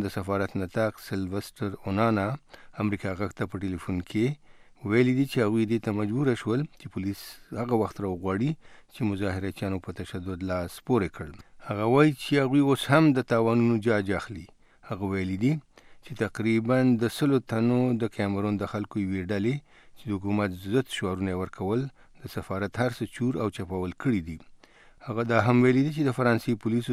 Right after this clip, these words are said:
ځوان مظاهرچیان د نور تشدد نه منع کړل. مګر د کیمرون د حکومت ضد مشر کاموتو وایي چې هغه به په انتخاباتو کې د دغلبازۍ او فریب په ضد د خلکو مظاهرو ته دوام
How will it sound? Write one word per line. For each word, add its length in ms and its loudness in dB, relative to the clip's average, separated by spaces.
ځوان 280 6
مظاهرچیان 680 -2
د 60 -4
نور 140 -2
تشدد 480 -8
نه 80 -4
منع 260 2
کړل. 180 -10
مګر 200 6
د 20 6
کیمرون 520 4
د 140 2
حکومت 420 2
ضد 220 4
مشر 200 -4
کاموتو 440 0
وایي 280 0
چې 60 -12
هغه 260 -2
به 120 0
په 120 -6
انتخاباتو 680 2
کې 100 2
د 20 2
دغلبازۍ 680 0
او 60 -2
فریب 340 2
په 60 -6
ضد 180 -2
د 20 -12
خلکو 260 -6
مظاهرو 460 -4
ته 60 -6
دوام 240 -4